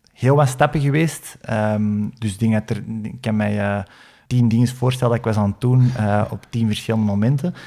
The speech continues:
Eh, maar misschien het belangrijkste was dat ik, ehm, na de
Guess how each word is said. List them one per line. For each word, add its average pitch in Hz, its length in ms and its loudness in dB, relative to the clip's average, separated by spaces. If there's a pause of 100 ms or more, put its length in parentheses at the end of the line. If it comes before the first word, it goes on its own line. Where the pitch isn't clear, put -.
(260)
Eh, 113 260 6
maar 113 200 8
misschien 117 260 6
het 120 120 8
belangrijkste 139 640 6
was 135 280 4
dat 117 140 2
ik, - 100 -6
ehm, 107 500 4 (120)
na 117 680 4 (120)
de 113 80 -4